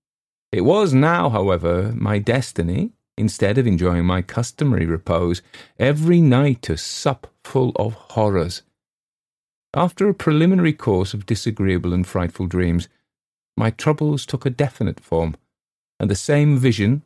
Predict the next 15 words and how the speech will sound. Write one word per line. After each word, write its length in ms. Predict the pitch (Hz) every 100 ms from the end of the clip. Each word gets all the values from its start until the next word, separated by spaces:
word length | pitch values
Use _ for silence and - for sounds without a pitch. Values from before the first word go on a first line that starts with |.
| -
without 400 | 98 95 95 101
an 80 |
appreciable 640 | 92 90 107 101 104 101 87
variation 720 | 92 87 87 87 95 - 113
in 120 | -
a 60 | 87
single 440 | - 131 135 135
detail, 640 | 123 135 123 - 92 85 -
visited 640 | 98 113 117 127 - 92
me, 260 | 78 85 117 _ _ -
at 120 | -
least, 560 | 98 107 120 - - _ _
on 120 | 104 98
an 120 | 90
average, 540 | 95 92 80 80 -